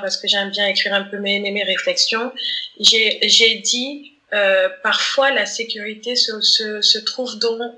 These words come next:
dans, dans l'ombre ou dans, dans le noir ou dans les ténèbres.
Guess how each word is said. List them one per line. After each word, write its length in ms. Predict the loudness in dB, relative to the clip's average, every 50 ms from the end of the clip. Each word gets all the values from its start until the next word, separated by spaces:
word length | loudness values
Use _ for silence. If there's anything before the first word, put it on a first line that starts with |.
| -18 -20
dans, 380 | -10 -4 -2 0 0 0 0 -2 -4
dans 220 | 0 2 2 2
l'ombre 360 | 2 2 0 0 -2 -2 -6 -8
ou 40 | -8
dans, 360 | -6 -6 -6 -4 -6 -8 -8 -8
dans 180 | -6 -4 -4
le 140 | -4 -4 -4
noir 400 | -6 -6 -4 -2 0 0 0 0 -2
ou 40 | -8
dans 120 | -8 -8
les 180 | -6 -8 -8 -8
ténèbres. 400 | -8 -6 -4 -2 0 -2 -2